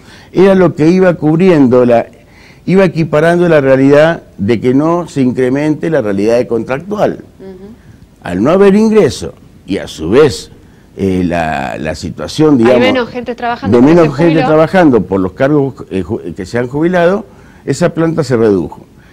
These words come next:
Speaker 1: ¿Quiénes cubrieron todo este último tiempo esa realidad laboral en lugares concretos de trabajo? Los compañeros contratados. Ejemplo, la inauguración del hospital Iturrape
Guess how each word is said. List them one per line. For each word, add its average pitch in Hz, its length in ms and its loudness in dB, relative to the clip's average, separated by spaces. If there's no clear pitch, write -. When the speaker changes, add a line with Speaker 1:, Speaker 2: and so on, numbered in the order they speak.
Speaker 1:
¿Quiénes 220 320 2
cubrieron 165 440 4
todo 160 140 -2
este 151 180 -2
último 135 440 0
tiempo 92 600 -4
esa 120 240 -6
realidad 110 380 2
laboral 104 400 0
en 90 120 -4
lugares 107 360 0
concretos 98 440 -4
de - 40 -12
trabajo? 135 640 -4
Los 95 100 -8
compañeros 92 420 -4
contratados. 95 500 -4
Ejemplo, 95 640 0
la 87 100 -6
inauguración 92 520 -2
del 139 100 0
hospital 131 400 -4
Iturrape 160 720 -4